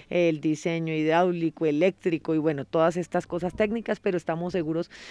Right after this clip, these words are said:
que nuestro Parque Nacional, pues, va a ser una realidad y lo que queremos con el Parque Nacional del Folclore es que no sea un sitio de paso, queremos que sea un sitio de estancia donde puedan compartir las familias, donde la gente pueda acercarse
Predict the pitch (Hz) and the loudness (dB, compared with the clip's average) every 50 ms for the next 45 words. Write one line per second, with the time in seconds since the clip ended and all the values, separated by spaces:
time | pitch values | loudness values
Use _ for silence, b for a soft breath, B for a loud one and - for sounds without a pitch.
0 | B B B B - 208 185 180 170 165 - 175 165 - - 151 151 - - 170 | B B B B -2 -2 0 0 -2 -4 -4 -6 -4 -2 0 0 0 -2 -2 -2
1 | 165 170 160 175 165 160 156 147 156 151 170 175 175 160 165 165 156 175 180 170 | -2 -2 -2 -2 -2 -2 -2 -2 -2 0 -2 -2 0 0 0 0 2 0 0 0
2 | 170 170 175 170 170 165 180 170 156 143 135 139 160 170 175 185 190 180 170 - | 0 -2 -2 -2 0 2 2 2 2 2 0 2 2 4 4 4 2 2 -2 -2
3 | - 170 - 196 185 190 202 220 202 - - 202 180 180 175 - - 180 170 - | -6 -6 -4 -2 -2 0 -2 -4 -4 -4 -4 -2 -2 -2 -2 -2 -2 -2 -2 -2
4 | 214 202 202 165 175 165 160 160 165 175 202 - - 190 170 165 - 185 175 180 | -2 -2 -2 -2 -2 -2 -2 -2 -2 -2 -4 -2 -2 -4 -4 -2 -4 -4 -2 -4
5 | 180 - - 214 208 208 185 - 214 208 208 202 - - 214 170 - 214 202 185 | -4 -4 -4 -4 -4 -4 -2 -2 -2 0 -2 -2 -2 -4 -4 0 2 4 4 4
6 | 156 - - 185 185 175 - - - - B B B B B B B B - - | 4 4 6 6 6 6 4 -2 -14 -18 B B B B B B B B -2 0
7 | 214 190 175 170 170 185 - - 202 180 - 185 180 180 180 175 - 202 185 - | 2 2 2 0 -2 -4 -2 -2 -2 0 0 -2 -4 -4 -6 -4 -4 -6 -4 -2
8 | 196 190 185 175 151 - - - 196 196 214 220 202 180 - - 151 170 175 165 | 0 2 2 2 0 -2 -4 -2 2 2 4 4 4 2 0 -2 -2 -2 -2 -2
9 | 170 170 - - 160 170 180 - - 190 175 - 175 165 156 - - 175 151 165 | -4 -2 -2 -2 -2 -2 -2 -4 -4 -4 -2 -2 -4 -4 -4 -2 -2 0 2 2
10 | 165 170 - - 175 151 143 160 185 202 220 226 220 190 175 175 165 - 175 170 | 0 0 0 -2 -4 -2 0 2 4 4 6 4 4 4 2 0 0 -2 -4 -4
11 | 165 170 165 160 156 147 170 180 170 156 - 180 170 - 196 196 185 180 180 - | -2 -2 -2 -2 -2 -2 -4 -6 -6 -6 -8 -6 -4 -2 -2 0 0 -2 -2 -4
12 | 202 165 160 - 165 156 156 160 - 185 | -6 -6 -4 -2 -2 -2 0 -2 -6 -8